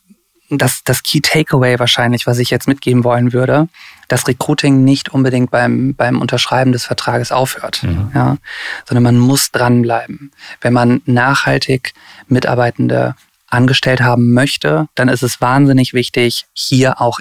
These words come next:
Speaker 1: intern weiterhin Entwicklungspotenziale, ähm, Entwicklungsstrukturen zu schaffen.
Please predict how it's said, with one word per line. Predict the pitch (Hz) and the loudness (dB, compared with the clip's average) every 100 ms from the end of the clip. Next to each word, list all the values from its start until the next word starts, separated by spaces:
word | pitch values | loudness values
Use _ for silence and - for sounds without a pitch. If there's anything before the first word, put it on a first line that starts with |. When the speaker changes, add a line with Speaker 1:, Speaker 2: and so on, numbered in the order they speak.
| - | -6
Speaker 1:
intern | 131 127 135 - 117 117 127 - 123 | -2 0 0 0 -2 -2 -4 -6 -2
weiterhin | 120 123 123 120 120 | 0 0 -2 -2 -2
Entwicklungspotenziale, | 127 123 127 131 123 - 131 120 113 120 117 127 - - - - - - | -2 -4 -2 -2 -2 -4 -2 -2 -2 -2 0 -2 -6 -14 -18 -18 -18 -6
ähm, | 120 | -2
Entwicklungsstrukturen | 123 120 127 120 - - - 143 147 147 | 0 0 0 0 -2 -6 -2 2 2 2
zu | - | 0
schaffen. | - 139 - 151 170 | -2 -4 -2 -2 -2